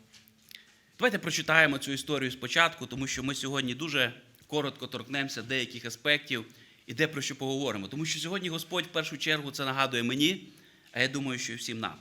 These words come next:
Давайте прочитаємо цей розділ спочатку. «І сказав Господь до Самуїла: аж доки ти сумуватимеш за Саулом? Та ж я відкинув його, щоб не царював над Ізраїлем. Наповни рога свого оливою та йди.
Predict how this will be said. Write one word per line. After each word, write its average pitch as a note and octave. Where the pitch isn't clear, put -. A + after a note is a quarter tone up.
Давайте C#4+
прочитаємо G3+
цей E3+
розділ D#3+
спочатку. D3
«І D#3+
сказав C4+
Господь G3+
до F3+
Самуїла: E3+
аж C#3+
доки D#4
ти D4
сумуватимеш G3
за F#3
Саулом? A#3
Та F3+
ж F#3+
я C#4+
відкинув C#4
його, F3
щоб F3+
не F3+
царював F#3
над D#3
Ізраїлем. C3+
Наповни F#3
рога F3
свого E3
оливою E3+
та C#3+
йди. C#3+